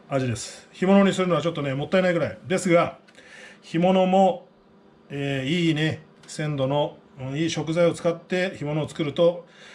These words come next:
えー、より一層美味しくなるんです。ね、干物だから適当な食材でいいってことはありません。ですので、いい材料で、いい、まあ、いいアジでね、いいアジの開きを作りましょう。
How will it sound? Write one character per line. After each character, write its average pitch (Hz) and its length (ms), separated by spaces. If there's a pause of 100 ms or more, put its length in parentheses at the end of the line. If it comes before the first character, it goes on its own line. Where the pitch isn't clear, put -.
(280)
え 139 240
ー、 - 20
よ 156 120
り 160 220 (220)
一 123 100
層 165 400
美 160 100
味 147 60
し - 60
く - 100
な 143 120
る 135 100
ん 120 40
で 113 100
す。 - 320 (420)
ね、 156 160
干 - 140
物 170 160
だ 170 120
か 165 100
ら 151 120
適 123 200
当 160 100
な 151 80
食 143 200
材 147 140
で 143 60
い 139 40
い - 20
っ 127 40
て 135 60
こ 120 80
と 151 80
は 147 60
あ - 20
り 135 80
ま 127 80
せ 127 100
ん。 110 100 (600)
で 143 100
す 127 120
の 131 80
で、 143 280 (220)
い 151 140
い 151 40
材 135 220
料 127 180
で、 143 280 (680)
い 151 280
い、 - 20
ま 127 200
あ、 127 60
い 143 140
い 135 80
ア 156 80
ジ 139 100
で 113 120
ね、 143 200 (380)
い 143 160
い 117 160
ア 139 80
ジ 127 140
の 123 80
開 123 200
き 156 80
を 180 140
作 - 140
り 123 80
ま 120 80
し 147 100
ょ 151 260
う。 - 160